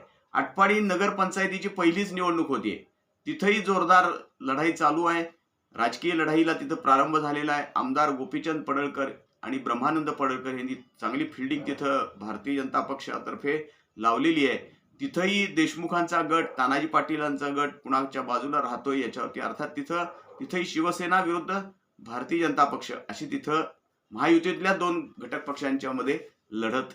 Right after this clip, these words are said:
होण्याची शक्यता आहे. शिराळ्यामध्ये, अ, माजी आमदार मानसिंगराव भाऊ नाईक यांच्या नेतृत्वाखालचे राष्ट्रवादी काँग्रेस, यापूर्वी त्यांची सत्ता होती नग-, शिराळा नगरपंचायतीमध्ये, आणि दुसऱ्या बाजूला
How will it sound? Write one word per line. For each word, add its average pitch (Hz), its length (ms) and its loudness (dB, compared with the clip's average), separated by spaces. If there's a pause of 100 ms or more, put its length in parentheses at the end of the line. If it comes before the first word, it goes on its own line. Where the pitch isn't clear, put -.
होण्याची 107 460 -4 (120)
शक्यता 107 400 -6
आहे. 87 120 -4 (800)
शिराळ्यामध्ये, 190 1040 4 (300)
अ, 127 120 -2 (400)
माजी 131 500 2 (100)
आमदार 156 400 4
मानसिंगराव 160 540 4
भाऊ 156 300 0
नाईक 143 300 0
यांच्या 139 400 0
नेतृत्वाखालचे 139 880 -4
राष्ट्रवादी 143 520 2
काँग्रेस, 147 500 -2
यापूर्वी 127 380 0
त्यांची 135 360 -4
सत्ता 143 360 -2
होती 139 460 -2
नग-, 113 240 -6
शिराळा 117 280 -4
नगरपंचायतीमध्ये, 131 920 -4 (360)
आणि 131 200 0
दुसऱ्या 139 360 0
बाजूला 135 440 4